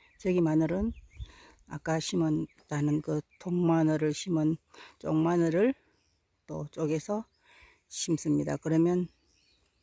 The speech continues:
저기 있는 마늘은 이제 그런, 그 씨로 심은 마늘입니다. 이제 마늘 삼 세. 저 마늘은 제가 이제 올해 판매할 마늘입니다.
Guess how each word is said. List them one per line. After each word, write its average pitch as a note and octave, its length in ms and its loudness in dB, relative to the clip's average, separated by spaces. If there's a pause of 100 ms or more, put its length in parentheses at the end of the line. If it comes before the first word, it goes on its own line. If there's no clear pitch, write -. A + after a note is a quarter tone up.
(100)
저기 E3+ 580 -4 (540)
있는 E3 420 2
마늘은 D3+ 480 0 (280)
이제 D3+ 380 -6 (800)
그런, F#3 440 0 (320)
그 G3+ 120 2
씨로 G3+ 260 -2
심은 E3 360 0
마늘입니다. D3+ 640 -2 (440)
이제 D#3+ 100 -4
마늘 D#3 320 2
삼 B3 340 4
세. C4 240 -2 (1400)
저 F#3+ 480 2
마늘은 F#3 520 0 (120)
제가 C#3 420 -4
이제 C3+ 180 -6
올해 C#3 320 -6 (580)
판매할 E3+ 640 0
마늘입니다. C3 720 -6